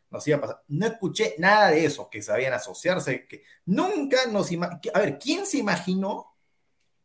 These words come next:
de que un jugador de Australia se iba a llevar él solo, él solo, a dos o hasta tres jugadores peruanos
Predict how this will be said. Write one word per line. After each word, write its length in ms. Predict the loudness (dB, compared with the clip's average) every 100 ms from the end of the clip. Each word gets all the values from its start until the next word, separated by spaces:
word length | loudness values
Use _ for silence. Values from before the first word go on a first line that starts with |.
| _
de 180 | -6 -2
que 160 | -2 -2
un 160 | -4 -4
jugador 680 | 0 2 2 0 -4 -8 _ _ -6
de 100 | -4
Australia 580 | -2 2 4 2 -2 -10 _ _ _ -10
se 140 | -2
iba 140 | 0
a 20 | 2
llevar 320 | 4 2 2
él 140 | -2
solo, 560 | -2 0 0 0 -4 -12 _ _ 0
él 260 | 2 2
solo, 520 | 0 -2 -2 -4 -8 -6
a 180 | -2 -2
dos 260 | -2 -4 -2
o 120 | -2
hasta 260 | 0 -4 -4
tres 200 | -6 -4
jugadores 340 | -2 -2 -2
peruanos 500 | -4 -4 -4 -6 -18